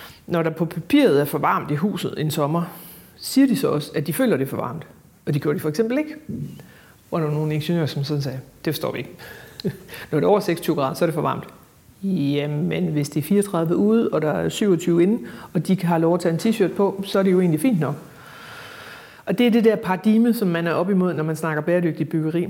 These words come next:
Det er en forestilling om, at det er absolutter. At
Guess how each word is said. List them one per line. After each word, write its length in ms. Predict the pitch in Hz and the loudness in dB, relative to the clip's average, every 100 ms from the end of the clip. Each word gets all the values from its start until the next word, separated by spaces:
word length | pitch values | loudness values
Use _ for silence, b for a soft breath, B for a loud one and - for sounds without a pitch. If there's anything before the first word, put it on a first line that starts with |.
| - - | -4 0
Det 140 | 175 | 0
er 40 | |
en 120 | 170 170 | 0 0
forestilling 540 | 202 202 202 185 160 | 0 0 2 0 0
om, 180 | 170 175 160 | -2 -2 -4
at 120 | 147 | 0
det 80 | 170 | 0
er 100 | - | -2
absolutter. 540 | - - 170 190 196 - - - - | -4 0 2 2 0 -4 -14 -20 -10
At 480 | 180 170 - - - | -6 -6 -8 -16 -18